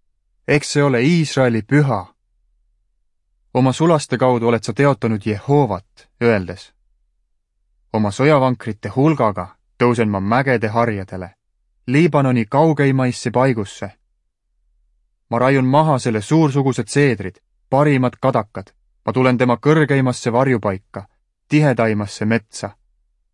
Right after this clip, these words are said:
Ma kaevan kaevusid ja joon vett, kuivatan jalataldadega jõed Egiptuses.'" Kas sa pole kuulnud? Juba ammusest ajast on see otsustatud.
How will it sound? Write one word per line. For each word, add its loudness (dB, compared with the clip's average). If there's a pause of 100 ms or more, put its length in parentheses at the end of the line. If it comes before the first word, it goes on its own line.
(140)
Ma -8
kaevan 0
kaevusid 0
ja -4
joon -4
vett, -6 (340)
kuivatan 0
jalataldadega 0
jõed 0
Egiptuses.'" -10 (2750)
Kas -4
sa -2
pole 0
kuulnud? -6 (720)
Juba 0
ammusest 0
ajast 0
on -8
see -2
otsustatud. -6